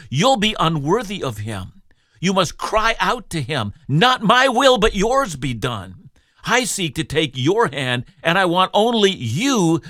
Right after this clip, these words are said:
that you would lead me. Save me, not only from my disease and death,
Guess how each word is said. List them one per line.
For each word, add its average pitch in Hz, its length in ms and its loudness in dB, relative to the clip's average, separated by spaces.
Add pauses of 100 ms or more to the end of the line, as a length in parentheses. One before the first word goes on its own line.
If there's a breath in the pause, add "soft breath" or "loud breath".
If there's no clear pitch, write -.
(140 loud breath)
that 143 240 -2
you 151 180 2
would 143 160 0
lead 123 340 -2
me. 98 220 -4 (160 loud breath)
Save 220 560 -2
me, 90 260 -4 (220 loud breath)
not 208 300 2
only 262 280 6
from 139 220 -4
my 120 160 0
disease 110 480 -4
and 107 160 -6
death, 117 220 -4